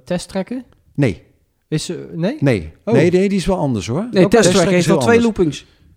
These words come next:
Speaker 1: Hey, had er lo-, oh ja, Looping Star had maar één, eh,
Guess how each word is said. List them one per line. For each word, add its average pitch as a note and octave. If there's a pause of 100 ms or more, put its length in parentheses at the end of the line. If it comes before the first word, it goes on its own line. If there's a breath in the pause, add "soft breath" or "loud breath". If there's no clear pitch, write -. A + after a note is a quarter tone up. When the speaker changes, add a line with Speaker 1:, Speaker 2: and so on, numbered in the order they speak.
(120)
Speaker 1:
Hey, G#3+
had A3
er A3+
lo-, A3+
oh B3+
ja, C4
Looping A#3+
Star G#3
had F#3+
maar D#3+
één, B3+
eh, A3+